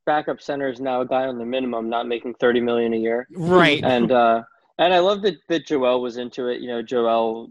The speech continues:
Speaker 1: like, according to the, to the, to some of the reports, was, like, involved in recruiting Howard to Philly. So the fact that we're, you know, making moves that he's happy with, makes me already feel better about the direction, regardless of what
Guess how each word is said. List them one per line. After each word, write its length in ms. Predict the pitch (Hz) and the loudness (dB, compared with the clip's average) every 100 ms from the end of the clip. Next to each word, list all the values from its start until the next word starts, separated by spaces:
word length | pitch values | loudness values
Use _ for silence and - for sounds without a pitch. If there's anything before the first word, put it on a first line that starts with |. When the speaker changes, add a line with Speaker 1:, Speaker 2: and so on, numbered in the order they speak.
| - | -6
Speaker 1:
like, 260 | 123 110 - | -4 -4 -6
according 400 | 131 - 127 113 | -10 -2 0 0
to 100 | - | -6
the, 400 | 117 113 107 107 - _ _ - | -4 0 0 0 -6 _ _ -4
to 120 | 131 | 0
the, 240 | 123 117 113 - | 2 0 -4 -14
to 80 | |
some 160 | - 143 | -4 -2
of 60 | 127 | 2
the 80 | |
reports, 500 | 123 120 185 175 170 | 0 2 2 2 2
was, 180 | 147 127 | 0 0
like, 160 | 120 110 | -2 -4
involved 400 | 120 117 113 104 | 0 2 2 -2
in 60 | |
recruiting 600 | 131 110 - 131 117 113 | -8 -8 -4 -2 0 -2
Howard 360 | 107 117 117 113 | -4 -2 0 -2
to 80 | 117 - | -4 0
Philly. 320 | 127 135 143 | 2 2 0
So 400 | - 123 113 110 _ _ _ - | -2 -2 -2 -4 _ _ _ -6
the 80 | |
fact 300 | 139 143 139 - | 0 0 0 0
that 140 | 139 | -2
we're, 320 | 135 123 117 85 | 0 0 0 -4
you 140 | 123 | -6
know, 140 | 117 110 | -4 -2
making 400 | 120 113 120 113 | -4 -4 -6 -4
moves 420 | 117 117 113 - | -2 -2 -4 -4
that 180 | 117 - | -4 -4
he's 240 | - 117 - | -6 -6 -2
happy 320 | 120 117 131 | -2 0 2
with, 200 | 131 127 _ _ _ - | 2 0 _ _ _ -4
makes 200 | 127 - | -4 -2
me 120 | 127 | 0
already 240 | 117 113 107 | 2 0 0
feel 180 | 120 | -4
better 220 | 107 107 120 | -4 -4 -6
about 220 | 120 120 | -6 -8
the 60 | 120 | -8
direction, 520 | 120 120 - - 131 | -6 -8 -10 -14 -4
regardless 560 | 131 120 123 120 113 | -2 2 2 2 -2
of 100 | 117 95 | -4 -2
what 140 | 113 | -4